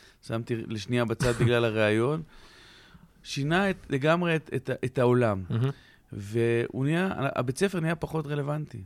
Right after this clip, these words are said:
Speaker 1: ה-, הילד צריך לרכוש מיומנויות של שיתוף פעולה, של חשיבה יצירתית וביקורתית, אה, אה, של היכולת להרצות,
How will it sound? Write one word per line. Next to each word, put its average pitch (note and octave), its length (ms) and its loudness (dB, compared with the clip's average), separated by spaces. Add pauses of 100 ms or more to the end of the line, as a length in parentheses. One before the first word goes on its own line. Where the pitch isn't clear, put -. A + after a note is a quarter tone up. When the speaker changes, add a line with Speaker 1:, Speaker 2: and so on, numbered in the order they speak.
(140)
Speaker 1:
ה-, - 440 -10
הילד C#3 300 -2
צריך C3+ 180 -10
לרכוש B2+ 480 -8
מיומנויות A#2+ 760 -2
של A#2+ 280 -4 (280)
שיתוף - 400 -8
פעולה, A#2+ 460 2 (600)
של A2 220 -8
חשיבה A2 680 -2
יצירתית A2 580 -4
וביקורתית, A2+ 840 -8 (640)
אה, - 40 -6 (720)
אה, G#2+ 360 -4 (380)
של A#2 160 -4
היכולת A2+ 500 0
להרצות, A#2 880 -2